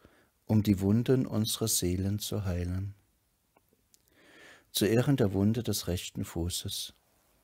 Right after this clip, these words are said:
Im Namen des Vaters und des Sohnes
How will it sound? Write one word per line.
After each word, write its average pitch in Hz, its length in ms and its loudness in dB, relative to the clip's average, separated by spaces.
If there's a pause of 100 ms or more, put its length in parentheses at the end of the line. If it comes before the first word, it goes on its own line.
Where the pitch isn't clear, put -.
(300)
Im 101 160 6
Namen 90 260 4
des 90 220 -4
Vaters - 800 -6 (260)
und 87 180 0
des - 260 -4
Sohnes 101 720 -2